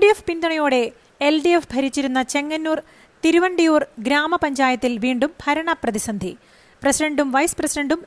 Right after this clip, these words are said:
രാജിവെച്ചു. മൂന്നാം തവണയാണ് ഭരണസമിതി രാജിവെക്കുന്നത്.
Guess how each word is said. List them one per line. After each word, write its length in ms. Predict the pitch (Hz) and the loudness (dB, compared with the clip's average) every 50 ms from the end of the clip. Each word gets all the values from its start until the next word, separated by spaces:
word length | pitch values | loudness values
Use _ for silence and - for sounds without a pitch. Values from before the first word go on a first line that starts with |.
| 226 254 | -2 -2
രാജിവെച്ചു. 520 | 247 240 190 208 214 190 - - 190 - - _ _ _ _ _ _ - 285 | 0 0 0 -2 -2 -2 -4 -6 -10 -12 -14 _ _ _ _ _ _ -4 -2
മൂന്നാം 360 | 311 330 330 339 349 359 349 - | 0 0 0 0 -2 -2 -2 -2
തവണയാണ് 440 | 320 302 294 285 285 277 294 349 339 - - | -2 -2 -2 -2 -2 -2 -2 -4 -4 -2 -2
ഭരണസമിതി 580 | 285 277 294 330 330 - 285 262 226 254 254 - - 254 | -2 -2 -2 -2 -4 -4 -4 -4 -4 -4 -6 -6 -2 -2
രാജിവെക്കുന്നത്. 680 | 262 262 254 214 233 208 190 - 214 202 180 - - | 0 0 0 0 -2 -2 -2 -4 -6 -8 -8 -8 -10